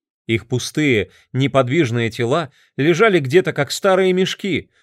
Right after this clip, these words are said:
временно лишённые духовного содержимого. Их тела, несомненно, остались где-то в лунных владениях Палмера Элдрича.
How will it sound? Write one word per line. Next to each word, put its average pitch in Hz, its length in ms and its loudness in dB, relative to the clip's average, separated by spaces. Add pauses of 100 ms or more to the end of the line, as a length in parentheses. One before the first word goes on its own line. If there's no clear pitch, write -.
(120)
временно 160 500 0
лишённые 135 580 0
духовного 107 640 -2
содержимого. 104 840 -6 (800)
Их 214 200 -2
тела, 175 320 4
несомненно, 170 580 0
остались 156 460 0
где-то 156 340 0
в 143 60 -2
лунных 185 400 0
владениях 117 680 -2
Палмера 110 560 0
Элдрича. 104 640 -6